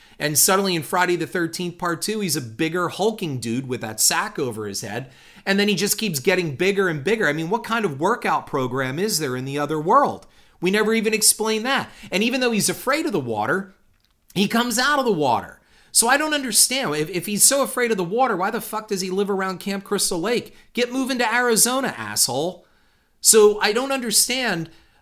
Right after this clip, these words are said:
your question. And he goes, "Well, I, I was just pointing out." I said, "So when Kane wears a mask, you don't have any questions.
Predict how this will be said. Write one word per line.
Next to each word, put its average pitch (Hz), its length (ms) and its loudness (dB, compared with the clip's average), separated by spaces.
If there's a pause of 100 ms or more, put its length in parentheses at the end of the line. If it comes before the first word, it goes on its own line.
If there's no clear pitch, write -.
(220)
your 170 200 2
question. - 560 0
And 127 100 -6
he 151 80 -6
goes, 165 220 0
"Well, 190 360 0
I, 190 260 -6
I 214 80 -6
was 214 160 -2
just 220 240 -2
pointing 214 320 -2
out." 262 160 0
I 269 60 -2
said, 185 280 0
"So 208 380 6
when 196 420 -2
Kane 240 680 -6 (220)
wears 262 460 2
a 214 60 2
mask, 120 680 -2 (400)
you 190 200 2
don't 208 240 4
have 196 260 2
any 190 140 -2
questions. - 800 -2